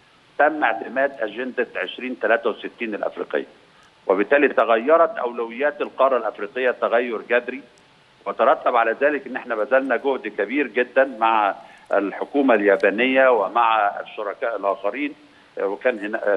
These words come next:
في ذلك الوقت رئيس الوزراء آبي ووزير الخارجية نيشيدا اللي هو حاليا، آه، رئيس الوزراء، وغيرنا كل خطة العمل للتيكاد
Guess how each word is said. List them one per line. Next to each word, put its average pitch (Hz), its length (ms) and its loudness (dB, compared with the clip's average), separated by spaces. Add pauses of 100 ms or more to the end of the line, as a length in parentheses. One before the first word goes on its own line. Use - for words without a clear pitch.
في 104 60 -12
ذلك 120 300 2
الوقت 110 340 2
رئيس 101 300 -6
الوزراء 110 420 0 (400)
آبي 139 400 2
ووزير 104 560 0
الخارجية 117 580 -2
نيشيدا 120 560 -2 (400)
اللي 107 180 -2
هو 127 440 4
حاليا، 127 520 0 (440)
آه، 101 400 -2 (100)
رئيس 101 400 -4
الوزراء، 123 480 0 (460)
وغيرنا 151 1700 4 (480)
كل 175 280 -2
خطة 180 440 0
العمل 143 560 2 (420)
للتيكاد 135 880 2